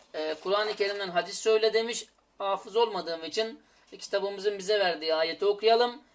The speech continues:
Ya eyyühellezîne âmenüttekullâhe ve kûnû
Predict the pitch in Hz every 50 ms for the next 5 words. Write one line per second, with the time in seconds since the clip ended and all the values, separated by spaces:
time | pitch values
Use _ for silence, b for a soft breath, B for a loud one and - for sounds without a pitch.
0 | b b _ 180 170 185 190 190 190 170 180 185 185 190 190 185 185 185 185 185
1 | 185 185 196 190 180 180 185 196 202 190 180 170 165 165 185 202 190 - - 190
2 | 185 - 185 180 175 170 185 202 202 180 170 185 185 214 226 233 233 233 - _
3 | _ _ _ - 202 170 175 202 - 220 208 175 165 165 190 202 214 220 214